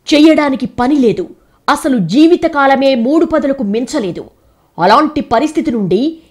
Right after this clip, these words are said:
ఈ డెబ్బై ఐదేళ్లలో సగటు ఆయుష్ డెబ్బై ఏళ్లకు పైగా పెరిగింది. అప్పుడు లక్ష కాన్పులైతే రెండు వేల మంది బాలింతలు చనిపోతే,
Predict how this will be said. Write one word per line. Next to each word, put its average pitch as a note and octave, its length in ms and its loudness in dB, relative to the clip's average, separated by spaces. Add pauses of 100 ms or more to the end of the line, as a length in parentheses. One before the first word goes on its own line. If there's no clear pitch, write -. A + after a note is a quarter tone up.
(120)
ఈ D#4+ 100 4 (120)
డెబ్బై B3 360 -2
ఐదేళ్లలో C#4 460 2 (320)
సగటు C#4 460 -2 (100)
ఆయుష్ C4+ 440 0
డెబ్బై A#3 360 -2
ఏళ్లకు C4+ 280 0
పైగా A#3+ 260 -4
పెరిగింది. G#3+ 440 -4 (760)
అప్పుడు B3+ 400 0
లక్ష A#3+ 400 -4
కాన్పులైతే C4 680 -2 (380)
రెండు C#4+ 300 2
వేల F#4 220 -2
మంది D#4 300 -2
బాలింతలు C4 460 -2
చనిపోతే, C#4+ 520 -4